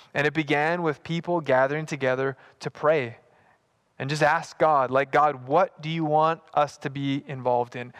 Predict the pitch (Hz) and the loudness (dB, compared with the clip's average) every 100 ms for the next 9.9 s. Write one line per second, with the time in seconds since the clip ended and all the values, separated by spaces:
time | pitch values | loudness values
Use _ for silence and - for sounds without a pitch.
0 | - - - - 170 233 214 196 190 180 | -20 -20 -16 -2 0 2 2 2 4 2
1 | 170 160 147 - 214 196 - 202 190 185 | 0 -2 -2 0 0 0 -2 0 2 2
2 | 190 185 - - 180 208 190 175 175 175 | 0 -2 -8 -4 0 2 2 4 4 4
3 | 175 160 147 160 160 151 139 151 131 143 | 2 0 0 -2 -2 -2 -2 -6 -4 -4
4 | 131 127 123 131 196 202 180 - 185 185 | -4 -4 -8 -2 0 0 -4 -6 -2 0
5 | 185 180 - - - _ 185 220 220 190 | 0 -4 -10 -20 -20 _ -2 0 2 0
6 | 165 160 190 220 208 170 147 143 135 127 | 0 2 2 4 2 -2 -2 0 2 2
7 | 135 131 - 135 131 139 - - 160 185 | 0 -2 -2 -2 -2 0 0 2 2 4
8 | 226 240 233 185 156 135 160 - _ _ | 4 2 0 2 0 -2 -6 -14 _ _
9 | _ _ _ _ _ - _ 151 160 | _ _ _ _ _ -20 _ -6 -4